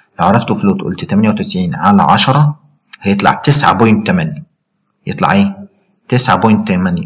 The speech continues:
لو عرفت الليفت ده كاركتر هتقول تمانية وتسعين على عشرة تطلع تسعة بوينت تمانية، يطلع الليفت قيمته تسعة بوينت تمانية، ما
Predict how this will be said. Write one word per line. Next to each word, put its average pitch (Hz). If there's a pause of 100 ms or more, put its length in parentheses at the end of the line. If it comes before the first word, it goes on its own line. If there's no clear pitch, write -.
لو 87
عرفت 92
الليفت 95
ده 95
كاركتر 147 (480)
هتقول 95
تمانية 107
وتسعين 98
على 98
عشرة 113
تطلع 143
تسعة 123
بوينت 113
تمانية، 95
يطلع 104
الليفت 117
قيمته 110
تسعة 110
بوينت 110
تمانية، 95
ما 82